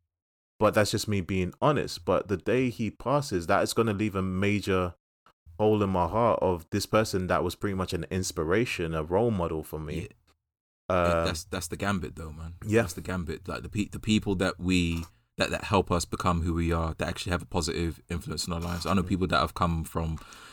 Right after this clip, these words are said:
Speaker 2: you know, people like, uh, Nicki Minaj saying,
Speaker 1: Yes.
Speaker 2: like, "Oh, Nicki Minaj saved my life because of the positivity that she gives,
Speaker 1: Mm-hmm.
Speaker 2: uh, from different things." You know, like, s-, there's, there's a lot of examples for different, but, like,
Speaker 1: Yeah.
Speaker 2: when someone has that much of an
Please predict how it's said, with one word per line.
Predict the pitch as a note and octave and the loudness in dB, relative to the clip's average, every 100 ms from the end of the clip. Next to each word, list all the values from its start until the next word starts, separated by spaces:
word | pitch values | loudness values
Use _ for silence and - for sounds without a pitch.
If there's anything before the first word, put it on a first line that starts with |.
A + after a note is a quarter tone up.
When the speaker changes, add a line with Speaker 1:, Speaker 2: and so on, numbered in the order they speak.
| - | -10
Speaker 2:
you | - | 0
know, | F#2 | 0
people | - F#2+ - | 4 2 2
like, | E2+ D#2+ - - - | 0 0 -4 -14 -6
uh, | F2 | -2
Nicki | E2+ E2 - | 0 0 -2
Minaj | E2+ F2+ G2 E2 | 0 4 4 4
saying, | - G2 E2+ | 2 2 2
Speaker 1:
Yes. | |
Speaker 2:
like, | E2 - | 0 0
"Oh, | E2+ D#2 D2 - | 0 0 -4 -6
Nicki | F2 | -4
Minaj | E2+ E2 | 0 0
saved | E2 E2+ | 0 0
my | E2 E2 | 0 0
life | F2 E2+ E2 - | 2 0 -4 -8
because | - E2+ E2+ D#2+ | -8 -4 -4 -4
of | |
the | - | -6
positivity | - G2+ D#2+ E2+ D#2 - | -6 -4 -2 -2 -4 -4
that | - - | -6 -6
she | - | -6
gives, | - F2 E2 D2 - A2+ | -4 -4 -4 -6 -8 -6
Speaker 1:
Mm-hmm. | G2 F#2 E2+ - | -6 -6 -10 -6
Speaker 2:
uh, | F2 D#2+ | 0 0
from | D#2 - E2+ | 0 -2 -2
different | - - | -4 -8
things." | - E2+ D#2+ | -4 -4 0
You | F#2+ | 0
know, | F2 - | 0 0
like, | F#2+ - | 2 2
s-, | G3 - _ - - - | 0 -12 _ -18 -16 -8
there's, | E2 | -6
there's | E2 | -4
a | E2+ | 0
lot | F#2 F2+ | 2 2
of | D2+ - | 0 -4
examples | D#2 E2+ D#2+ D#2 E2 | 2 4 4 0 -6
for | - | -8
different, | D#2+ - C#2 - | -8 -8 -8 -2
but, | - | -2
like, | E2 E2 - | -2 -6 0
Speaker 1:
Yeah. | G#2+ F2 E2+ | 4 4 4
Speaker 2:
when | G2 F#2+ | 4 4
someone | F#2+ F2+ | 2 2
has | E2+ | 0
that | E2 | 0
much | F2+ F2 | -2 -2
of | |
an | D#2+ | -4